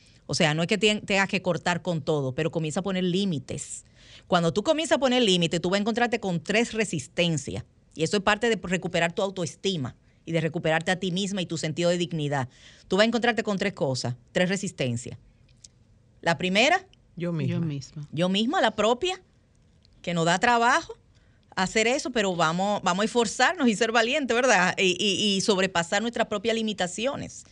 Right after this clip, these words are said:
Speaker 1: La segunda, la de los que están al lado,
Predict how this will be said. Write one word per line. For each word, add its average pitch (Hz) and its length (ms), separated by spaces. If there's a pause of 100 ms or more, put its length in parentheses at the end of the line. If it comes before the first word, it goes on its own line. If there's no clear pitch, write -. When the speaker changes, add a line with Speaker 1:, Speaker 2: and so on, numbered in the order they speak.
(400)
Speaker 1:
La 208 200
segunda, 226 580
la 208 160
de 240 180
los 240 80
que 254 60
están 311 220
al 233 120
lado, 151 380